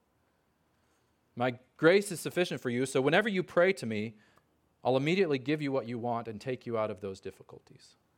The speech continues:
But it's act-, actually quite different than that. My grace is sufficient for you, for my power is made perfect in weakness. God's power is somehow perfected,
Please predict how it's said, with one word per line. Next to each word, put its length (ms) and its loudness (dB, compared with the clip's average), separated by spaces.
But 100 -4
it's 100 -2
act-, 320 2
actually 280 2
quite 300 2
different 320 -6
than 100 -14
that. 260 -6
My 140 2
grace 360 2
is 80 -10
sufficient 500 -4
for 120 -6
you, 280 -10
for 120 -10
my 140 2
power 560 2
is 160 -6
made 320 -4
perfect 640 0
in 300 -8
weakness. 680 -8
God's 360 4
power 560 4
is 140 -2
somehow 720 0
perfected, 1080 -4